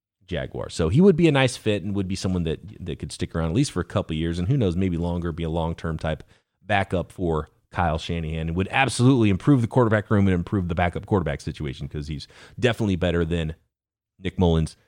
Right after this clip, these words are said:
and C J Beathard. So, yeah, Gardner Minshew, absolutely. The cost, though, is the question. It's gotta be cheap in trade. Otherwise, just go to the draft and try to draft somebody better than Gardner Minshew that can also back up Jimmy G and potentially actually be a long-term starter for you.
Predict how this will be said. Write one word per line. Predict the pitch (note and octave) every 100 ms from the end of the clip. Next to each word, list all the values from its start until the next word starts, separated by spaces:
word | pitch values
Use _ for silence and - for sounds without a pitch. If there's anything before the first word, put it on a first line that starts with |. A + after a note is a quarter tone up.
| _
and | D#2+
C | - D#2+
J | D2
Beathard. | C#2 - - _ _ _ _ _ _ _ _ _
So, | - B2
yeah, | G#2+ D3
Gardner | E2+ D#3+ E3
Minshew, | F3+ G#3 G#3+
absolutely. | G3+ - A3 A2 -
The | G#2+
cost, | A2 A2 -
though, | C#2+ G1+
is | G2 E2
the |
question. | - - A1+ - C#2+
It's | F2
gotta | - G#2+
be | G2 G2
cheap | - G2+ E2+ -
in | F2+
trade. | - D#2 D#2+
Otherwise, | A2+ A#2 A#2+
just | -
go | A#3
to | B3
the |
draft | F3 F3 C4 -
and | G2
try | B2+
to | D3
draft | B2+ D#3
somebody | - E3+ D#3+
better | - E3
than | B2+
Gardner | F#2 D#2+ D#2
Minshew | D2+ D#2 - E2 D2+
that | E2+ -
can | F2+
also | A1 G#2 G#2+ B2+
back | B2 C3
up | C#3
Jimmy | B2 D3 C3+
G | C#3+ E3+
and | C3
potentially | C3 D#3 D#3 D3
actually | D3 - D3
be | C3 C#3 G#3
a | E3
long-term | E2 D#2 - D2 B1
starter | - B1 -
for | -
you. | -